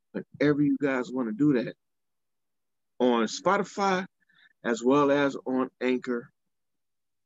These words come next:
Two Guys, T W O, and a Mike two one six.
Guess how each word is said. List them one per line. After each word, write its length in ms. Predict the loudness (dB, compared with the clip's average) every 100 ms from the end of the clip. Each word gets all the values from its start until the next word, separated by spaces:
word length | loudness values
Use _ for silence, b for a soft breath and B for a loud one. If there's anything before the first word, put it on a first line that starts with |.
| -2
Two 240 | 0 2
Guys, 520 | 2 2 0 -4 -6 -18 _
T 160 | -6 -2
W 360 | -2 -2 -4
O, 240 | -4 -4 -4
and 120 | -8 -10
a 40 |
Mike 300 | -6 -6 -6
two 160 | -10 -8
one 220 | -8 -8
six. 420 | -12 -14 -16 -20